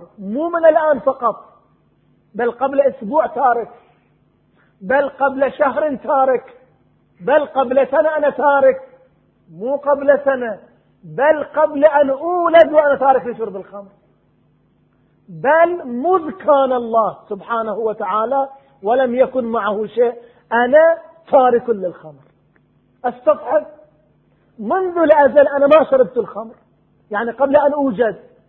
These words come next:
وبعد أن أوجد ما شربت الخمر، فأصل الترك حاصل مو من الآن فقط، من الأزل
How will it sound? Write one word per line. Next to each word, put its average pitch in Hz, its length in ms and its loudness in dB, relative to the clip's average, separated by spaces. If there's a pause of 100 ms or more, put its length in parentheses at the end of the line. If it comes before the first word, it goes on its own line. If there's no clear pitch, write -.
(320)
وبعد 285 500 4
أن 294 260 4
أوجد 285 560 4
ما 233 180 2
شربت 269 360 4
الخمر، 220 420 -6 (800)
فأصل 285 480 4
الترك 302 540 4
حاصل 311 800 0 (640)
مو 254 260 -2
من 339 140 -2
الآن 294 420 0
فقط، 254 480 -4
من 285 200 -2
الأزل 190 480 0